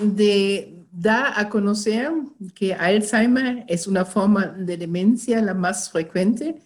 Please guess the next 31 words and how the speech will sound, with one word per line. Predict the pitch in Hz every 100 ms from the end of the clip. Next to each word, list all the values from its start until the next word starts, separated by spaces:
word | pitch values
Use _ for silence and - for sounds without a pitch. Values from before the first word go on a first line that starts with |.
| _ _ -
y | 190 196
que | 180 175
la | 165
famosa | 170 185 175 202 226 208
mal | 190 175 190
llamada | 208 180 185 190 185
demencia | 175 175 180 202 180
senil | 175 175 185 190 170 139
no | 180 190
existe, | 185 - 220 - 349
también | 330 214 196 208
fue | 208 196
parte | - 185 196 175
de | 196
la | 185
tarea. | 165 170 175 185 214 - _ _ _ _ _
Y | 247
en | 277
efecto, | 277 349 - 294
nuestro | 262 262 269 254
Max | 240 226 - -
Altz | 226 330 403 -
estuvo | 175 196 240 247 240
atrayendo | 240 202 - 190 190 208 233 269 233
y | 180
tratando | 185 180 180 254 226 226 226 226
de | 202 180
quitar | - 185 196 196
este | 190 - 214
miedo, | 214 240 240 202
¿verdad? | 190 214 381 -